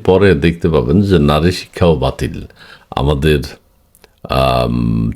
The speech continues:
চরমোনাইয়ের হাটহাজারী হুজুর, শফি হুজুর বলে গেছেন, তিন চার ক্লাস পড়লেই চলে,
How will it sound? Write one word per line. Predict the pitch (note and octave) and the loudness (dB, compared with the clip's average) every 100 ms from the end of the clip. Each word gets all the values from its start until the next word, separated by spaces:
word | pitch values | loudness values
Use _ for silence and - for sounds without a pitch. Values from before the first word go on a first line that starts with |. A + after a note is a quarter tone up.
| - | 2
চরমোনাইয়ের | G2+ F#2 F#2+ F#2+ | 2 4 4 4
হাটহাজারী | E2 E2+ G2 G2 F2+ | 0 0 2 2 2
হুজুর, | F2 F#2 | 0 0
শফি | - - E2+ F#2 | -2 -4 0 2
হুজুর | F2 F2+ E2 | 4 2 2
বলে | D#2 E2 | 2 2
গেছেন, | D#2 D2+ F2 F2 - - - _ _ _ | 2 0 -4 -6 -10 -20 -20 _ _ _
তিন | A2+ G2 | 2 2
চার | F2+ F#2+ | 4 0
ক্লাস | E2 F#2 F2 - | 2 0 0 0
পড়লেই | F2 E2+ F2+ F2+ | 2 4 4 2
চলে, | - C#2+ C2 A#1+ | 0 2 2 2